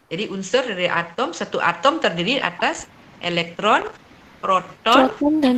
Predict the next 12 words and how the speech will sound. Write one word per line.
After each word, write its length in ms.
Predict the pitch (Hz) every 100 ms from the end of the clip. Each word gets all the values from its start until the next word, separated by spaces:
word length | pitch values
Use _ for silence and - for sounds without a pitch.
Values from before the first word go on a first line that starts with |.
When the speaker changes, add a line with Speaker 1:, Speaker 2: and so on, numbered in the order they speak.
| 247
Speaker 2:
neutron. 480 | 247 240 233 -
Speaker 1:
dan 160 | 202 226 - - - -
neutron. 540 | 220 214 214 214 196 170 175 - _ _
Itu 160 | -
yang 160 | 294 254
secara 160 | 208
garis 240 | 185 185 190
besar 400 | 202 - 262 220
ya. 200 | 240 - - _ _ _ - - - _
Nah, 160 | 165 160
Speaker 2:
Iya. 40 | 262
Speaker 1:
sesungguhnya 520 | 269 262 254 247